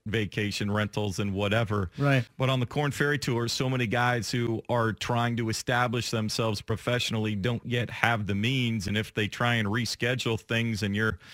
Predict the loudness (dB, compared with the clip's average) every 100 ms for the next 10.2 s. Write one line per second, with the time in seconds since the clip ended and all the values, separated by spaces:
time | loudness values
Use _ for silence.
0 | -20 -14 -2 0 2 2 2 0 0 -2
1 | -2 -2 -2 0 2 4 2 0 -2 -2
2 | 0 2 0 0 -2 -2 -2 0 0 0
3 | 0 0 0 0 0 0 0 -2 -4 -6
4 | -2 -2 -2 -4 -8 -14 -20 _ -8 -2
5 | 2 0 -2 -8 -12 _ _ _ _ _
6 | _ -2 2 2 0 0 0 -2 -8 -4
7 | 0 0 0 -2 -2 -2 0 0 2 2
8 | 0 0 -2 -4 -8 -4 -2 0 0 0
9 | -2 -2 -2 0 -2 -2 -2 0 0 0
10 | 0 -2